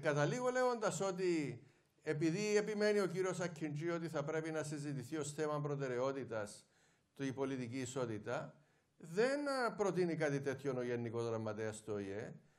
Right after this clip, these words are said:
Με την πακετοποίηση των θεμάτων ξεκαθαρίζει ότι όλα τα ζητήματα συζητιούνται ταυτόχρονα. Ως εκ τούτου η ανησυχία μας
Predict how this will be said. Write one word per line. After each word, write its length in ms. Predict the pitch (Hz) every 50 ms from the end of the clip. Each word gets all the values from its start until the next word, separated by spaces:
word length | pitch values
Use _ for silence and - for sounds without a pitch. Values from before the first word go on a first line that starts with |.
| _ _ _ _
Με 200 | 139 156 180 185
την 200 | 180 196 190 175
πακετοποίηση 880 | 190 185 180 180 175 175 147 156 147 147 247 269 262 214 220 240 220
των 140 | 202 202 -
θεμάτων 540 | 147 180 170 175 214 240 254 285 269 254
ξεκαθαρίζει 800 | - - - 220 202 202 175 165 170 160 180 220 - 226 226 254 240
ότι 480 | 240 240 233 247 247 247 226 208 214 - - - _ _ -
όλα 360 | - 202 220 262 262 254 247
τα 120 | 247 240
ζητήματα 540 | 220 208 214 214 240 254 254 254 247 254 240
συζητιούνται 680 | 233 240 240 214 214 208 214 175 233 254 247 233 254 247 247
ταυτόχρονα. 720 | 226 202 - - 247 247 - - 226 185 131 104 92 - - _ _ _ _ _ _ _ _
Ως 200 | - - 185 180
εκ 140 | 220 208 208
τούτου 220 | - 247 233 240 254
η 120 | 247 247
ανησυχία 760 | 247 240 240 240 - - 214 180 175 - 208 214 208 196 180
μας 400 | 170 160 156 156 156 151 -